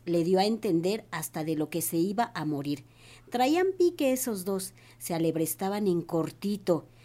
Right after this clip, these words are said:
Y es que el manotas tiene la sangre harto pesada y ya borrachos son como perros y gatos". Esta es parte del libro El asesinato en La Habana, del que estamos platicando. Su autor es Atzin Nieto. Y una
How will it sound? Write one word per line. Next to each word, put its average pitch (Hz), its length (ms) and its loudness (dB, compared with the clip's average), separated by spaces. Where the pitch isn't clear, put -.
Y 170 180 2
es 180 120 0
que 202 140 0
el 190 80 4
manotas 190 720 4
tiene 185 260 4
la 175 140 2
sangre 185 400 0
harto 262 360 -2
pesada 285 640 0
y 240 120 0
ya 269 160 -2
borrachos 254 540 -2
son 214 240 -6
como 160 400 -4
perros 180 500 -2
y 151 100 -8
gatos". - 480 -14
Esta 320 220 -2
es 359 100 -4
parte 226 400 0
del 185 240 0
libro 208 240 2
El 196 100 2
asesinato 185 640 -2
en 175 160 4
La 156 100 2
Habana, 170 400 0
del 185 140 -6
que 160 80 -10
estamos 180 260 -6
platicando. 175 560 -6
Su 196 140 -8
autor 190 360 -4
es 190 200 -4
Atzin 214 460 -2
Nieto. 208 380 0
Y 302 100 4
una 427 120 4